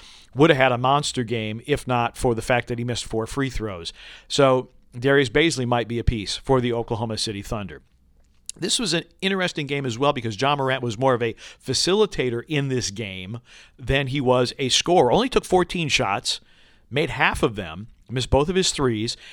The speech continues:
had ten assists, only seventeen points. So the twenty-point game streak comes to an end. It was the second longest active streak in the N B A behind LeBron James.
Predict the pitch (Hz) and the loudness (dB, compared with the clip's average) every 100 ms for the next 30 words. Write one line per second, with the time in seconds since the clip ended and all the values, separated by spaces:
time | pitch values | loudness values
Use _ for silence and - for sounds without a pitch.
0 | - - 135 - 190 160 - 131 - - | -18 -6 -4 0 0 0 2 0 0 -2
1 | 190 220 - 175 165 165 139 - 117 - | -2 -2 -2 -2 -2 -4 -2 0 0 -4
2 | 117 107 160 156 135 - - _ 151 151 | -8 -6 -4 -4 -4 -8 -20 _ 0 0
3 | 127 123 139 139 - 139 123 - 135 127 | 0 -4 -4 -4 -4 -2 -2 -2 -2 -2
4 | - 117 127 131 131 120 113 107 - 123 | -4 -6 -4 -4 -2 -2 -2 -2 -2 -2
5 | 123 123 120 110 123 127 135 - 131 123 | -2 -2 -2 -6 -6 -8 -6 -4 -4 -4
6 | 120 120 120 110 107 104 - - - 113 | -4 -4 -4 -2 -4 -6 -12 -20 -10 -2
7 | 131 127 120 113 117 113 123 123 98 | 0 0 0 -2 -2 -2 -2 -2 -4